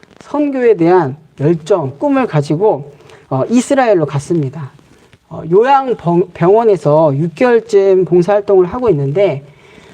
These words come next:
너무 고되고 힘들었습니다. 그래서 '내가 왜 여기에 있나?' 어, 그런 생각도 들었습니다. 몸도 마음도 지쳐서 쉬고 재충전할 겸 봉사시설에서 가까운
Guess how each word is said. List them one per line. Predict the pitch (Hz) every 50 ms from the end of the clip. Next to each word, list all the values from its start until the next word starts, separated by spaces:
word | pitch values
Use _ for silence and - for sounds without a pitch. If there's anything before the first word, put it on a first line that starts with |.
| _ _
너무 | - 190 226 254 277 277 254 208 - - - - - -
고되고 | - - 196 226 247 240 214 226 220
힘들었습니다. | 214 - 339 370 339 302 254 - - 147 127 120 117 160 143 135 - _ _ _
그래서 | - - 160 160 147 156 160 180 247 - - - - _ - - - - -
'내가 | - 156 175 180 214 214
왜 | 202 202 190
여기에 | 175 175 165 190 202 202
있나?' | 185 165 156 151 151 160 180 185 160 - - - - - - - - _ -
어, | 139 139 139
그런 | 139 - 196 226 247 247 240 233 233 220 214 208 202 196 190 196 196 190
생각도 | - - 311 339 370 359 - - 226 202 180 151 139 - - - _ _
들었습니다. | - - 170 175 165 - - 147 131 131 120 123 131 120 - _ _ _ _ - - - - - _
몸도 | - 175 196 214 226 254 233
마음도 | 180 185 185 190 202 208 202 196
지쳐서 | - - - - - 170 151 143 151 156 170 180 151 139 - - - _ - - _
쉬고 | - - - 302 285 254 269 285 320 339 339 - _ _ _ _ _ _
재충전할 | - - 160 170 170 165 - - 247 247 240 220 220 214 202 175 208 214 208 -
겸 | - 233 226 175 135 135 - - _ _ _ - -
봉사시설에서 | 175 190 185 202 214 208 - 247 262 269 262 262 226 - 202
가까운 | - - 147 - - - 156 156 185 214 226 165 131 -